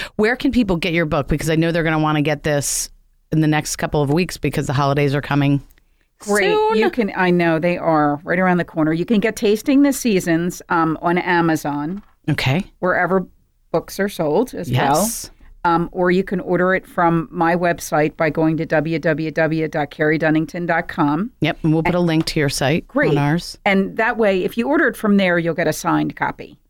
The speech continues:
Speaker 1: Nice. And it, yeah, this is a great gift for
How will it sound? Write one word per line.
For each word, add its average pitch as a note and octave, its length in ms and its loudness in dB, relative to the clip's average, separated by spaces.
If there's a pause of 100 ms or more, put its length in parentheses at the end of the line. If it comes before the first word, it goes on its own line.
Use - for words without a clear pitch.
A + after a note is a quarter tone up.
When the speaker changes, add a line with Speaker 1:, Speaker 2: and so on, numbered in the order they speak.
Speaker 1:
Nice. - 640 -2 (160)
And F3 160 2
it, F#3+ 220 2
yeah, F3+ 100 0
this D#3+ 220 -4
is F3+ 60 -4
a F3 40 0
great E3+ 300 -2
gift E3 280 -2
for D3 600 0